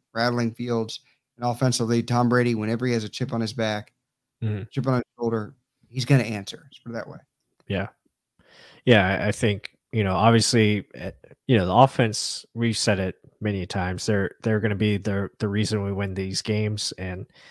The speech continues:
Speaker 2: it'll be no different this week against Chicago. You know, gotta play with your strengths, and that's the offense. And as long as they don't you know, overthink it against the Bears defense. Obviously, you wanna get the ball out quick. You wanna make sure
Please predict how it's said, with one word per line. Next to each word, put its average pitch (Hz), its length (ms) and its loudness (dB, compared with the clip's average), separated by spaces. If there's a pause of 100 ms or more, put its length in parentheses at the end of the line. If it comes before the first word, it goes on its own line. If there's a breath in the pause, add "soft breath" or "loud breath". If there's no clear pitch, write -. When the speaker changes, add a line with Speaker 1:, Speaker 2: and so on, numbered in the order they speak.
(340 loud breath)
Speaker 2:
it'll 120 100 6
be 117 140 8
no 113 140 6
different 107 380 0
this 110 220 0
week 110 140 -2
against 104 280 -4
Chicago. 110 680 -2 (120)
You 95 160 -8
know, 92 260 -6 (400)
gotta 98 180 0
play 107 200 0
with 95 140 -2
your 98 100 -4
strengths, 113 420 -4
and 95 80 -10
that's 95 180 -6
the 87 100 -4
offense. 95 580 -6
And 90 260 -10 (760 soft breath)
as - 160 -2
long 131 180 6
as - 160 2
they 107 280 2
don't 110 320 2 (480)
you 117 60 0
know, 104 160 0
overthink 113 500 0
it 107 80 2
against 104 260 -2
the 104 60 -2
Bears 101 260 -2
defense. 107 520 -4
Obviously, 104 440 -2
you 104 80 -2
wanna 98 140 -4
get 101 200 -6
the 107 60 -6
ball 98 220 -2
out 95 180 -6
quick. - 440 -2
You 113 200 -6
wanna 98 180 -4
make 98 220 -4
sure 98 480 -4